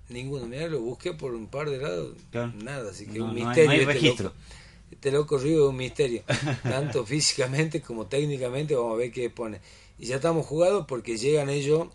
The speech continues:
Speaker 1: por cuestiones laborales, todo el mismo día de la pelea.
Speaker 2: Ah, mirá.
Speaker 1: Así que llegan,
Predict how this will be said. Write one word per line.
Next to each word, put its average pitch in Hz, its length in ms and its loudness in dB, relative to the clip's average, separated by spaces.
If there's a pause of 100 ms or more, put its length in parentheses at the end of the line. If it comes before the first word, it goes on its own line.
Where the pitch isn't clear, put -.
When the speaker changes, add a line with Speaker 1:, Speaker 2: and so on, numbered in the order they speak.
(300)
Speaker 1:
por 117 140 -8
cuestiones 135 420 -4
laborales, 143 480 0
todo 160 200 2
el 147 100 2
mismo 143 280 -2
día 139 160 0
de 127 60 -2
la 117 120 -4
pelea. 127 380 -2 (320)
Speaker 2:
Ah, 123 180 -4
mirá. 123 140 -4
Speaker 1:
Así 110 180 -8
que 101 160 -14
llegan, 123 520 -6